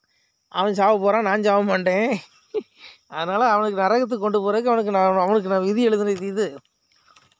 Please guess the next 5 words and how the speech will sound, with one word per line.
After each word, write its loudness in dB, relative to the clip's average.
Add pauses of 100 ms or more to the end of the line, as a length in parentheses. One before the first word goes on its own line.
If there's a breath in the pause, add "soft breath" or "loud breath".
(760)
அவன் -2
ஏற்கனவே 0 (340 soft breath)
ஆறு 2
யுகங்கள்ல 0
பிறந்தான். 0